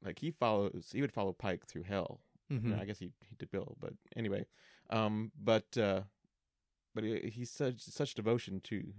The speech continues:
Speaker 1: to Pike, and it's just, I don't know if they really dug into that as much as they could have.
Speaker 2: Mm-hmm.
Speaker 1: It's, it's
Speaker 2: There's a lot left there unexplored.
Speaker 1: Uh, yeah,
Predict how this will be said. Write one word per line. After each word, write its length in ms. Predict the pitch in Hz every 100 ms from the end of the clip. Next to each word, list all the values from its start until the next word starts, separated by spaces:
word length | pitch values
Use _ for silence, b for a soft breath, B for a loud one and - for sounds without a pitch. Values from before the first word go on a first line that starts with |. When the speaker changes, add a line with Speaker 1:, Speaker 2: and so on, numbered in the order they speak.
| - -
Speaker 1:
to 160 | 98 -
Pike, 320 | 117 95 -
and 80 | 95
it's 100 | 92
just, 220 | 95 - _ _ _ -
I 40 |
don't 180 | 101 87
know 80 | 107
if 80 | -
they 120 | 95
really 400 | 95 101 98 87 - _ _ _ -
dug 220 | 101 98
into 200 | 104 -
that 240 | 98 95 -
as 120 | 95
much 200 | 104 90
as 80 | 90
they 100 | 95
could 220 | - 104
have. 260 | 92 92 92 _ _ _ -
Speaker 2:
Mm-hmm. 280 | 135 117 110 -
Speaker 1:
It's, 100 | 104
it's 200 | 92 98 - _ - -
Speaker 2:
There's 160 | 139
a 40 | 123
lot 280 | 123 117 107
left 240 | 113 -
there 300 | 117 98 - -
unexplored. 640 | 104 - - 113 104 98
Speaker 1:
Uh, 40 | -
yeah, 300 | 113 110 95